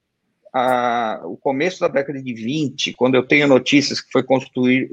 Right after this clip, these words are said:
construída a primeira comissão pra discutir legislação urbanística aqui em Santos, que, aliás, deu um quiprocó danado,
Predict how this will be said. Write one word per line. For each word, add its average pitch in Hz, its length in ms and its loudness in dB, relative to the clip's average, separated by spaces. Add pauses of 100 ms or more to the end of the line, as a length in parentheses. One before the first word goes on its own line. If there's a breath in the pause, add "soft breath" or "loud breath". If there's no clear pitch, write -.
construída 123 440 -2
a 117 80 0
primeira 180 420 2
comissão 151 800 0 (640)
pra 135 140 4
discutir 127 400 -4
legislação 123 600 -2
urbanística 117 560 -4
aqui - 180 -10
em 110 100 -4
Santos, - 880 -2
que, 123 80 2
aliás, 123 400 4
deu 135 120 4
um 127 80 -2
quiprocó 139 600 0
danado, 117 600 -4